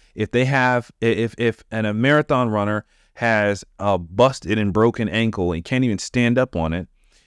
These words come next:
it doesn't matter how, how high his V O two max is, because at that point, it's, it, it, it, you can't use it. <clears throat> So what I wanna consider, and these are very specific examples, but consider the thought that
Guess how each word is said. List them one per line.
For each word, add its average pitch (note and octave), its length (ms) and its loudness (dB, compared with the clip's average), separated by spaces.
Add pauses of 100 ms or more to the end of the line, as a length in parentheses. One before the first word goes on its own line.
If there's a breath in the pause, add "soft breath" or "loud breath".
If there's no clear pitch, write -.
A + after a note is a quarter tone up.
(180)
it A2 140 -2
doesn't C3+ 420 2
matter G2+ 680 2
how, G#2+ 400 2 (120)
how A2 280 0
high A#2 340 0
his F#2+ 200 -2
V F2+ 220 -2
O F2 60 2
two F#2 180 -2
max D#2+ 360 -6
is, B1+ 160 -8
because F#2+ 280 -4
at G2+ 180 0
that D#3 200 4
point, A#2 340 -2
it's, - 380 -6 (380)
it, G2 220 0
it, G2+ 160 0
it, G2+ 140 -2
you G#2+ 100 -2
can't A#2 240 0
use D#3+ 220 0
it. - 240 -6 (580 soft breath)
<clears throat> G#2 380 0 (880)
So B2+ 440 4
what C3+ 180 2
I D#3+ 80 6
wanna E3 240 2
consider, A2 540 0
and F#2+ 100 0
these C3+ 140 2
are B2 40 4
very A#2+ 200 4
specific G#2 480 -6
examples, F#2 480 -2
but F#2 180 -2
consider D#3+ 480 0
the D#3+ 140 0
thought G#2+ 440 4
that F2 520 -2